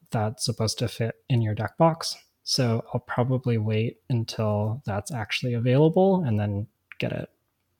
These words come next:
actually slabbed in there. Just because it does, the, the new gold foils are nine plus authenticated, and if I take it out of there, it's no longer nine plus authenticated. So it just seems like the best way to store it. I could put it in a screw down or something, but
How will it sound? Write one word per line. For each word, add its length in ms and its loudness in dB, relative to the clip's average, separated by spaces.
actually 300 -4
slabbed 360 -2
in 100 6
there. 300 4
Just 220 4
because 240 8
it 100 8
does, 300 2
the, 300 4
the 100 6
new 260 6
gold 260 0
foils 400 0
are 460 0
nine 280 2
plus 440 -2
authenticated, 760 4
and 80 2
if 100 -4
I 60 0
take 220 -6
it 120 -8
out 100 -4
of 120 0
there, 180 2
it's 140 -4
no 140 -4
longer 600 -4
nine 240 -2
plus 240 -8
authenticated. 640 0
So 140 0
it 40 -2
just 180 -2
seems 180 6
like 140 4
the 80 -2
best 280 0
way 100 -4
to 80 -4
store 280 -2
it. 60 -2
I 60 6
could 220 8
put 100 10
it 80 10
in 140 6
a 40 4
screw 280 0
down 220 2
or 60 6
something, 480 4
but 280 -2